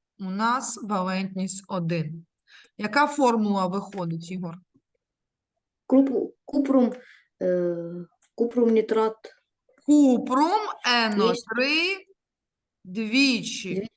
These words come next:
Speaker 1: Дорівнює. Тепер у мене дуже гарна реакція обміну. У мене ці дві речовини поміняються своїми йонами.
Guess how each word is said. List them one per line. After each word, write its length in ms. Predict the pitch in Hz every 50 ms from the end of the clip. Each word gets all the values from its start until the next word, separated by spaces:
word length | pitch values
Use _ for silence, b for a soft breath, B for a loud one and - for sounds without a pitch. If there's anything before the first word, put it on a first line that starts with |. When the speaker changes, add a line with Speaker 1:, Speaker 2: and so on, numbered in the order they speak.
| _ _ _ _ _ _ _ _ _ _ _ _ _ -
Speaker 1:
Дорівнює. 1000 | 190 190 208 254 269 302 320 311 285 254 233 190 190 185 180 175 170 165 170 170
Тепер 400 | 170 226 220 220 277 302 330 381
у 120 | 381 349 320
мене 500 | 277 262 240 220 214 208 208 214 254 285
дуже 320 | 247 233 254 240 214 247
гарна 720 | 226 226 220 233 247 254 269 285 294 311 311 311 311 - - -
реакція 800 | 254 247 240 240 233 233 240 233 - - - 262 247 240 233
обміну. 840 | - - - - 240 233 208 175 160 165 180 170 160 151 151 - 170 - _ _ _ _ b b b b b b b b b _
У 120 | - 214
мене 540 | 220 240 262 254 240 226 208 190 190 185 185
ці 260 | - - - 233 214
дві 380 | 180 175 208 196 214 226 214 202
речовини 920 | 180 180 180 - - - 214 202 208 214 220 226 240 247 269 311 330 359 320 -
поміняються 880 | - 269 233 220 220 220 220 226 226 226 240 247 262 277 269 277 - 285
своїми 720 | 269 - - 247 220 208 208 196 190 214 220 214 214 214 214 214 190 - 180 180 175
йонами. 640 | 190 226 220 196 180 165 165 160 165 160 165 - -